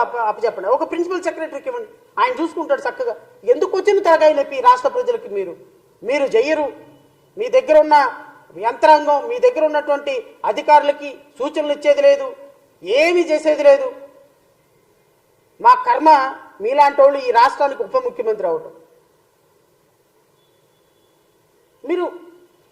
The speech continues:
నే-, నేను గౌరవ ముఖ్యమంత్రి లేదా ఉప ముఖ్యమంత్రి గారిని కోరుతున్నా, మీరు ఏం అద్భుతాలు చేయాల్సిన అవసరం లా. మూడు నెలల్లోనే మేమేమో చేయాలి, అద్భుతాలు చేయాలా? మూడు నెలల్లో మేము అద్భుతంగా మేము పరిపాలించాలా? గత ప్రభుత్వం పరిపాలించిందా?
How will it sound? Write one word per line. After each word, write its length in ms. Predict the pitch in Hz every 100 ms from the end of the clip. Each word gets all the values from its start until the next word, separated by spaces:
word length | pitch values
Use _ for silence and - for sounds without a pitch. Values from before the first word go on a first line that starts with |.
| _ _ _ _ _ _ 156
నే-, 200 | 233 - _ 175 214
నేను 140 | 269 214
గౌరవ 220 | 240 311 285
ముఖ్యమంత్రి 480 | 285 302 294 294 285 277 285 - _ _ _ _ _ 202
లేదా 140 | 285 269
ఉప 100 | 294 294
ముఖ్యమంత్రి 400 | 294 285 285 269
గారిని 160 | 277 -
కోరుతున్నా, 260 | 269 262 254 277
మీరు 120 | 311 320
ఏం 80 | 339
అద్భుతాలు 380 | 302 403 392 359 359
చేయాల్సిన 400 | 349 339 339 320
అవసరం 220 | 302 277 208
లా. 60 | - - _ 196
మూడు 180 | 269 302 277
నెలల్లోనే 520 | 294 311 294 208 175 247 - _ _
మేమేమో 360 | 240 294 311 339 302
చేయాలి, 240 | 302 294 269
అద్భుతాలు 400 | 330 339 302 302
చేయాలా? 240 | 277 254 262 247
మూడు 140 | 277 262
నెలల్లో 240 | 294 311 285
మేము 120 | 262 233
అద్భుతంగా 440 | - 294 277 269 220 - - 214
మేము 140 | 269 262
పరిపాలించాలా? 600 | 247 302 269 - 233 226 233 - - 226
గత 120 | 262 269
ప్రభుత్వం 320 | 262 311 320 285
పరిపాలించిందా? 640 | 247 269 262 247 233